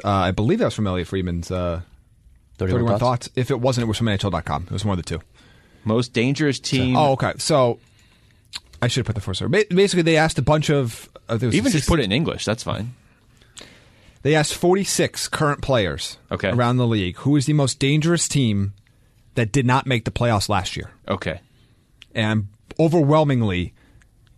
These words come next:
Speaker 1: the Panthers, Devils, and Blackhawks at the top.
Speaker 3: Was this at the s-,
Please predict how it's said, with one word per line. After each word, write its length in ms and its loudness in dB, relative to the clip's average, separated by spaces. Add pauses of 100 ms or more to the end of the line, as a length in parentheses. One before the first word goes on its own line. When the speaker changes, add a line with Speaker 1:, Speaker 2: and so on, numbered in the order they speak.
(160)
Speaker 1:
the 80 2
Panthers, 520 2
Devils, 420 2
and 100 2
Blackhawks 500 0
at 80 -4
the 40 -12
top. 300 -2 (500)
Speaker 3:
Was 240 0
this 400 0
at 200 -2
the 60 -2
s-, 300 -4